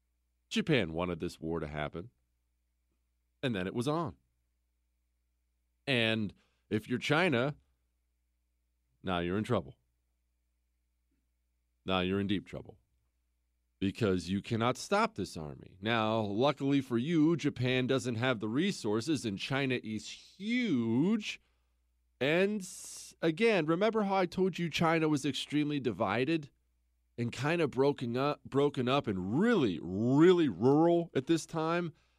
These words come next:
That ended up being majorly to their benefit. I'll get to that in a second. You're Japan, you start kicking the crap out of any Chinese army you find, and finally you find your way to Shanghai.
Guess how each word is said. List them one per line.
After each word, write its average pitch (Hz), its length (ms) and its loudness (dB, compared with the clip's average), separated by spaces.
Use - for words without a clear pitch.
That 160 180 4
ended 180 240 2
up 123 180 2
being 131 480 0
majorly 117 720 2
to 107 160 -2
their 92 200 -2
benefit. 92 500 -4
I'll 117 100 -8
get 92 140 -4
to 87 80 -6
that 80 160 -4
in - 60 -18
a - 20 -16
second. 87 340 -4
You're 160 160 0
Japan, 143 560 2
you 139 140 2
start 127 340 0
kicking 147 260 2
the 120 100 2
crap 131 380 4
out 123 100 4
of 127 120 4
any 127 160 0
Chinese 120 520 -2
army 117 300 -2
you 104 320 -2
find, 165 540 0
and 170 160 0
finally 262 380 2
you 247 260 0
find 208 340 2
your 220 160 0
way 180 260 6
to 175 120 4
Shanghai. 123 1120 2